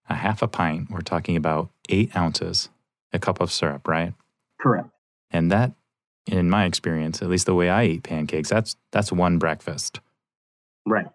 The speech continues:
Speaker 1: So it's not a dramatic increase in consumption, but you're saying we would have to increase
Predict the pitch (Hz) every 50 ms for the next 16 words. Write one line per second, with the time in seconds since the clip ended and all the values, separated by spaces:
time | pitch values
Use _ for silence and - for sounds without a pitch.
0 | _ _ _ _ _ _ - - - 92 87 85 - 107 113 123 123 107 92 85
1 | - 87 82 82 82 85 90 92 92 90 85 78 - - - - 151 107 110 113
2 | - - - 80 76 76 73 - - - - _ _ - - 80 78 - - 82
3 | 76 - - 107 107 - - 82 76 78 76 80 82 87 92 92 - - 92 87
4 | 87 87 85 85 82 - _ _ _ _ _ - 90 90 98 85 87 104 85 -
5 | - - 92 85 85 82 80 80 76 - _ _ _ _ - 110 104 107 - -
6 | 101 95 87 - - -